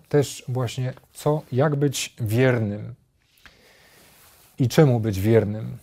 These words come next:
Czasem trudno też i, e, znaleźć, e, dokładną odpowiedź i na czym ona polega. Oczywiście warto szukać rady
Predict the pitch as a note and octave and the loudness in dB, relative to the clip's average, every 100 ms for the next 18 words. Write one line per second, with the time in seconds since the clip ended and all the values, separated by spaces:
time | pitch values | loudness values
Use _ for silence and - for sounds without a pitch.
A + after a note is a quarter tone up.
0 | - _ D3+ C#3+ D3+ C3 - G3 G2 G2+ | -20 _ -6 -4 -4 -4 0 2 0 -6
1 | G#2+ G2 - - B2 A2 A#2 - - A2+ | -12 -16 -20 -16 -14 -8 -8 -8 -8 -8
2 | F#2+ - B2 A2 G#2+ G#2+ G#2+ G#2+ G#2+ G#2+ | -10 -16 -12 -10 -8 -8 -8 -8 -10 -10
3 | A2+ A2+ A#2 A2+ G#2+ B2+ A#2+ A#2 - - | -12 -12 -10 -8 -2 0 0 -4 -8 -20
4 | - _ C#3+ C#3 C3+ C3+ C3+ D3 C3+ D3 | -20 _ -16 -12 -12 -12 -6 -6 0 2
5 | C3+ C#3 C#3+ C#3+ - F#3 E3 D3+ D3 - | 2 -2 -4 -6 2 4 6 4 2 -6
6 | - - C3 C#3+ C3+ D3 D3 C#3+ D#3+ E3 | -16 -8 -4 -4 -6 -8 -6 -6 -2 -2
7 | C3 A#2 A#2 A#2 - A2+ B2 - G2+ A2 | -4 -6 -8 -12 -12 -8 -8 -8 -10 -10
8 | G#2 - A#2 A#2 G#2+ B2 | -8 0 2 2 0 -8